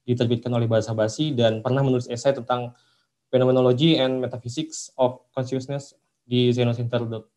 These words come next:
O R G. Nah, eh, problem yang akan kita bawa atau yang akan kita bahas di sesi kali ini adalah, eh, problem tentang kesadaran. Dalam artian, eh, di sini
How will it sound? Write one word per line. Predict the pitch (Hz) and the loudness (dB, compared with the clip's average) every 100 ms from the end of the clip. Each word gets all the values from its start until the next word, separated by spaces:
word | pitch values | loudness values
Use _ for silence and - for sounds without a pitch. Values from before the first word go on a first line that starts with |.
| - | -8
O | |
R | 113 | -6
G. | 107 113 104 _ _ _ _ _ _ _ - | -6 -8 -10 _ _ _ _ _ _ _ 0
Nah, | 123 120 - _ _ _ _ _ _ _ _ _ | 0 0 -8 _ _ _ _ _ _ _ _ _
eh, | - 127 | 0 2
problem | 156 143 156 185 | 4 4 4 4
yang | 180 147 | 2 0
akan | 151 | 0
kita | 143 123 123 120 120 120 120 - - _ _ _ _ _ _ _ _ | -2 0 6 8 8 6 2 -10 -20 _ _ _ _ _ _ _ _
bawa | - 120 117 123 | 2 4 6 4
atau | 123 123 | 2 -4
yang | 123 123 117 | -6 -6 -8
akan | 120 | -8
kita | 123 117 | -6 -2
bahas | 113 120 123 120 | 0 2 0 0
di | 113 107 | -2 -2
sesi | 107 120 120 120 | -2 -4 -6 -2
kali | 110 107 | -2 -2
ini | 127 131 | -6 -6
adalah, | 113 117 120 - _ _ _ _ _ _ - | -4 -4 -6 -14 _ _ _ _ _ _ 0
eh, | 123 120 120 | 6 6 6
problem | - 131 139 | 4 2 2
tentang | 135 131 | 0 -2
kesadaran. | 117 123 110 110 104 104 | 0 2 4 4 2 -4
Dalam | 113 113 | -6 -6
artian, | 107 151 165 - | 2 2 2 -2
eh, | _ - 120 117 | _ -8 -2 0
di | 123 | 0
sini | 131 143 170 | 0 0 -2